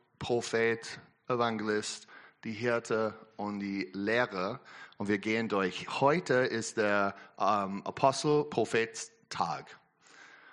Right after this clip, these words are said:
Und, äh, so wir, wir tun, tun es. Und dann Mittagessen, wir nehmen eine Stunde, essen. Natalie kocht, äh,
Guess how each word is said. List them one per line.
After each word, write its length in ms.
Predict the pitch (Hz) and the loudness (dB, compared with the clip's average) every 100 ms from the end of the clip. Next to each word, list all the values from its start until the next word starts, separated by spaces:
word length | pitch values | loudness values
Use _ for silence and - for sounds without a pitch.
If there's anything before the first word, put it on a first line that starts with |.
| _ | _
Und, 360 | - 110 110 107 | -6 -2 0 4
äh, 200 | 110 98 | 6 6
so 160 | - 120 | 4 6
wir, 280 | 117 - | 4 2
wir 140 | 104 104 | -6 0
tun, 340 | 156 147 120 - | 4 4 2 -6
tun 200 | - 135 | -2 0
es. 260 | 107 95 - | 2 0 0
Und 220 | 120 113 | -4 4
dann 440 | 131 143 170 185 165 - _ _ _ _ _ _ _ - _ | 6 6 4 0 -6 -18 _ _ _ _ _ _ _ -20 _
Mittagessen, 680 | 127 143 151 143 123 123 120 | 2 4 6 6 6 4 2
wir 140 | 117 | 2
nehmen 340 | 101 117 123 | 2 2 4
eine 280 | 117 107 107 | 4 2 2
Stunde, 600 | - 147 160 165 165 170 - - - - _ _ _ _ | 0 0 2 4 2 2 -6 -20 -20 -20 _ _ _ _
essen. 540 | 135 135 - 143 139 139 - - | 2 2 0 -2 -4 -8 -20 -2
Natalie 640 | 113 120 - 147 143 143 - | 2 2 2 0 2 0 -6
kocht, 480 | - 139 143 - - - - | 0 2 2 -4 -16 -8 0
äh, 460 | 127 127 123 120 | 2 2 0 -2